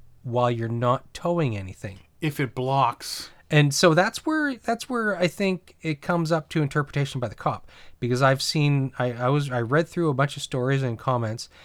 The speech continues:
Speaker 1: Some people got ticketed and they said, "Well, there's no way it blocked my license plate."
Speaker 2: Mm-hmm.
Speaker 1: And other people says, "Well, it has to block the plate." And it is, it really depends on, I think it depends on the cop, and the cop is like, "Well, I'm gonna get overtime to, uh, f-, if you fight this ticket, so whatever."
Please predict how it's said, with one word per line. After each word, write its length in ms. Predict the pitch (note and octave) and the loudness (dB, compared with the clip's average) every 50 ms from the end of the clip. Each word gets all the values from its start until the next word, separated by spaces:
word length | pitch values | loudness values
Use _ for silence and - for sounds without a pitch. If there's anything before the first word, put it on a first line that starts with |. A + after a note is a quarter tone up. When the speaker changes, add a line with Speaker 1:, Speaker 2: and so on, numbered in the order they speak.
| - - - - | -20 -20 -18 -6
Speaker 1:
Some 220 | - - E3+ F3 | 0 0 0 2
people 240 | - G#3+ G3 G3 G3 | 2 -2 -2 -2 0
got 200 | - F3 C#3 - | 0 -2 -2 -2
ticketed 480 | - F3 D#3+ - E3 E3+ E3 D3 C#3+ - | -4 -6 -4 -2 0 0 0 0 -2 -2
and 180 | C#3+ C3+ B2+ B2+ | 0 0 2 2
they 100 | B2+ B2 | 0 -2
said, 200 | - - C3 B2+ | -2 -4 -4 -4
"Well, 320 | A#2+ A#2 A#2 A#2 A#2 - - - | -2 0 0 -2 -2 -4 -8 -4
there's 220 | C3+ B2+ B2 A#2 - | -2 -2 -2 0 2
no 120 | E3+ D#3 | 2 2
way 280 | B2 A2+ B2+ C3+ B2+ G#2+ | 4 2 2 2 2 0
it 100 | - - | -2 -2
blocked 240 | A#2+ A2+ - - | -2 -2 -2 -4
my 80 | G#2+ F#2 | -10 -10
license 400 | F#2 G#2 B2+ C#3+ C#3 - A#2+ G2 | -6 -2 -2 -2 -2 -2 -6 -8
plate." 300 | - - F#2 G2+ C3+ - - _ _ - | -8 -10 -10 -10 -10 -12 -14 _ _ -2
Speaker 2:
Mm-hmm. 300 | C3 A#2 A2 G#2+ A2 - - | -2 -2 -2 -2 -4 -4 0
Speaker 1:
And 80 | C3+ C#3 | 4 4
other 140 | D3 D#3 E3 | 4 4 4
people 260 | - E3+ E3 D3 D3+ | 2 0 -2 0 0
says, 240 | C#3 - D3 C3+ C3 | 0 0 0 0 2
"Well, 220 | D3 D3+ D3+ D3 | 4 6 6 6
it 80 | C#3+ - | 6 2
has 240 | - D#3+ D3 C3+ - | 0 -2 -2 -2 -4
to 100 | - B2+ | -6 -8
block 300 | B2+ B2 B2 A#2+ - - | -4 -4 -4 -4 -4 -6
the 100 | - G#2+ | -10 -8
plate." 300 | - - - G#2 - - - - - | -4 -2 -2 -2 -4 -8 -16 -12 -8
And 180 | B2+ B2 B2 C#3+ | -6 -4 -2 -2
it 100 | C#3+ D#3 | -2 -2
is, 200 | F3 D#3+ - - - - - - | -2 -4 -4 -10 -16 -18 -14 -2
it 120 | - F3+ F3 | -2 0 2
really 220 | F#3+ G3+ G3+ G3 | 4 4 4 4
depends 460 | E3 D#3+ C#3+ - - F3+ F#3 E3+ C#3+ | 2 0 -4 -2 -2 0 0 2 2
on, 120 | C#3+ C3+ - - | 0 0 2 0
I 80 | D#3 | 0
think 180 | D#3+ - D4 - | 0 -2 -6 -10
it 80 | D#4+ | -10
depends 320 | - A3 - G#3 G#3+ G#3+ G3+ | -12 -8 -6 -4 -4 -2 -2
on 140 | G3 F3 D3 | -2 -2 -2
the 60 | C3+ | -4
cop, 360 | - - F3+ C3+ B2 B2+ - | -4 -2 -2 -2 -2 -4 -4
and 100 | C#3 B2 | -4 -4
the 60 | A#2+ | -4
cop 300 | - - C#3+ D3+ D3 - | -4 -4 -4 -4 -4 -4
is 120 | C#3+ A#2+ B2+ | -6 -4 -2
like, 220 | A#2+ A#2 A2+ - | -2 -2 -2 -4
"Well, 220 | B2+ - E3+ C#3 | -4 -4 -2 -2
I'm 100 | A#2 C#3 | -2 -2
gonna 160 | E3+ D3+ A#2 G#2+ | -2 -4 -4 -4
get 140 | G#2 G2+ | -4 -4
overtime 520 | A#2 B2+ B2+ A2+ - - A2+ A2 A2 G#2 G#2 | -4 -4 -4 -4 -4 -4 -4 -4 -4 -6 -8
to, 340 | - - A2+ A2 G#2+ G2+ G#2 | -8 -6 -6 -6 -6 -6 -6
uh, 260 | G2+ G2 F#2+ G2 F#2+ F#2 | -6 -6 -8 -8 -10 -12
f-, 460 | - - - - - - - - - A#2+ | -14 -18 -20 -20 -20 -20 -20 -14 -10 -8
if 200 | A#2 A2 - - | -8 -8 -6 -8
you 80 | A2 | -10
fight 300 | - - A#2+ B2+ D3+ - | -6 -6 -4 -4 -4 -4
this 160 | - G2+ - | -6 -10 -10
ticket, 280 | - G#2 G2 - C3+ C#3 | -10 -12 -10 -8 -8 -8
so 140 | - - F#2+ | -8 -12 -10
whatever." 540 | G2+ G#2+ G#2+ A2+ B2+ C3+ G#2+ F2+ G2 - | -8 -8 -6 -2 -2 -2 -4 -4 -10 -14